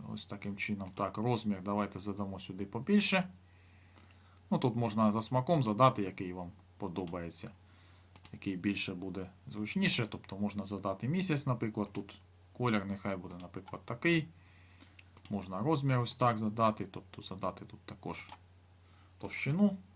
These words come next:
Ось так виглядає діаграма, наприклад, можна її тут трошки сюди перемістити. Ось така діаграма, да? Тобто, дивіться, ось у нас ми можемо побачити споживання, власне,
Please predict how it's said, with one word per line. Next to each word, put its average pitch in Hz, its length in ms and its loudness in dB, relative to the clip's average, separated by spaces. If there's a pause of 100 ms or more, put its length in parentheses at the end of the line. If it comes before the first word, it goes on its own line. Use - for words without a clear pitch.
(180)
Ось 127 180 0
так 131 240 6
виглядає 104 460 2
діаграма, 98 520 -2
наприклад, 87 460 -10
можна 90 240 -10
її 85 120 -10
тут 92 180 -10
трошки 90 360 -6
сюди 95 320 -8 (680)
перемістити. 117 640 4
Ось 113 200 -2
така 110 260 0
діаграма, 98 600 -2
да? 160 200 2 (100)
Тобто, - 240 -12
дивіться, 98 440 -8
ось 98 220 -6
у 101 40 -8
нас 104 340 0 (1200)
ми 123 100 4
можемо 110 300 4
побачити 113 500 4
споживання, 113 760 4 (800)
власне, 113 460 8